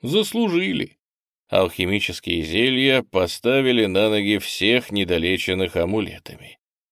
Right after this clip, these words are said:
В принципе, авангардная сотня была готова к дальнейшим сражениям,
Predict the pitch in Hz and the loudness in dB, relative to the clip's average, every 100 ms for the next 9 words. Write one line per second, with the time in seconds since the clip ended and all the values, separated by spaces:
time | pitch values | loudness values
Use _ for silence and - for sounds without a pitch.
0 | _ - 190 180 143 - 101 92 87 85 | _ -8 -2 -2 -2 4 6 6 4 4
1 | 117 104 92 90 - 117 101 98 85 90 | 4 2 0 0 2 0 0 -2 2 2
2 | 104 87 85 104 101 90 82 87 87 85 | 2 2 0 2 2 2 2 0 0 -2
3 | 78 85 85 85 82 82 - 67 - | -6 -8 -6 -4 -4 -6 -14 -16 -20